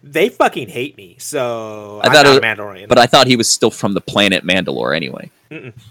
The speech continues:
Speaker 2: We'll have to look it up. Anyways,
Speaker 1: We'll have to
Speaker 2: um,
Speaker 1: look it up, but yeah, I don't believe so.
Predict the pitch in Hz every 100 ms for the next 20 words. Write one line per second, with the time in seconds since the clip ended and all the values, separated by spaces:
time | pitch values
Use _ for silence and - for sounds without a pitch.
0 | _ _ _ - - _ _ _ _ _
1 | - 160 139 120 98 - - 156 76 -
2 | _ 175 180 120 104 92 - - 107 101
3 | 90 _ - 170 131 113 -